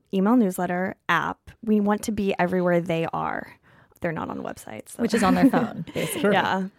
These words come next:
Speaker 3: So you're building a platform for them. You just wanna say hi, basically. And it sounds like you've almost let them find each other.
Speaker 1: Yes.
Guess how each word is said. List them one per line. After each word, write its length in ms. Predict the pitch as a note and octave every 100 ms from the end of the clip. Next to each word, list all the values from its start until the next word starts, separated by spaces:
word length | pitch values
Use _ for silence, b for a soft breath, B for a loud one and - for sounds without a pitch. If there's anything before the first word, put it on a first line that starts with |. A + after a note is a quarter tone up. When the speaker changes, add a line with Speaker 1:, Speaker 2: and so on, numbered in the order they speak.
| - -
Speaker 3:
So 140 | -
you're 80 | D3+
building 320 | C3 E3 F#3
a 80 | F3
platform 480 | - C3+ B2+ C3 A#2+
for 180 | - A#2
them. 360 | G#2 F#2+ G2+
You 120 | A#2 A#2+
just 240 | C#3 -
wanna 200 | D3 C#3
say 180 | - B2
hi, 360 | F#2 A#2+ A2+
basically. 600 | G2+ G#2 G2 A2+ A2 G#2+ -
And 100 | C#3+
it 140 | D3+
sounds 320 | - G#3 A#3+ E3+
like 160 | B2+
you've 160 | C3 B2
almost 300 | C3 A#2+ G2+
let 320 | A2+ C#3+ C#3+
them 240 | C3 B2+
find 300 | G#2 A2+ G#2+ G2+
each 180 | F#2+
other. 280 | G#2 G2 G2+ -
Speaker 1:
Yes. 420 | A3 A2+ -